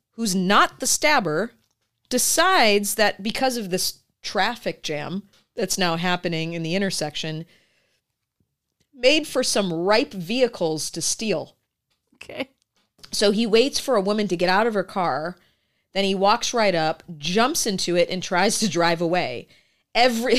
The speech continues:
Speaker 1: <laughs> it says, "Every policeman in the world came down on top of him,
Speaker 2: <laughs>
Speaker 1: one of them even banging on the car hood and shouting to get out."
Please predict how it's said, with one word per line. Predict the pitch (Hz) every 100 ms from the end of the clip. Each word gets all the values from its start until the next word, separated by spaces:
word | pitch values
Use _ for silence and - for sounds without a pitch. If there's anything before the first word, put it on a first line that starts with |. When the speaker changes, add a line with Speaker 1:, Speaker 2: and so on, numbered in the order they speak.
| -
Speaker 1:
<laughs> | -
it | 185
says, | - 170 - - - -
"Every | 311 339 359
policeman | 359 285 214 262 - 226 202 190
in | 220 240
the | 202
world | 196 160 214 196 156 151 151
came | - 208 214
down | 202 196 202
on | 175 170
top | - 202 214
of | 170
him, | 165 160 165
Speaker 2:
<laughs> | 294 294 320 - 262 220 214
Speaker 1:
one | 185 226
of | 247
them | 208 208 202
even | 196 190 190
banging | 156 180 190 226 226
on | 180 185
the |
car | 170 - 185 190
hood | 180 160
and | 165 165
shouting | - 175 175 180 175
to | 165
get | 160 160
out." | 165 147 - -